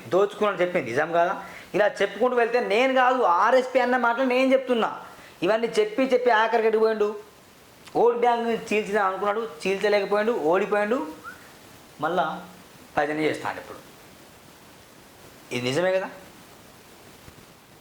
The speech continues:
నిజంగా నిజం కాకపోతే, నిజంగా ఆర్ఎస్పీ స్టంట్ ఉన్న వ్యక్తి, దమ్ము ఉన్న వ్యక్తి,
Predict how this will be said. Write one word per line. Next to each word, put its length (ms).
నిజంగా 320
నిజం 260
కాకపోతే, 720
నిజంగా 300
ఆర్ఎస్పీ 440
స్టంట్ 380
ఉన్న 140
వ్యక్తి, 280
దమ్ము 420
ఉన్న 120
వ్యక్తి, 480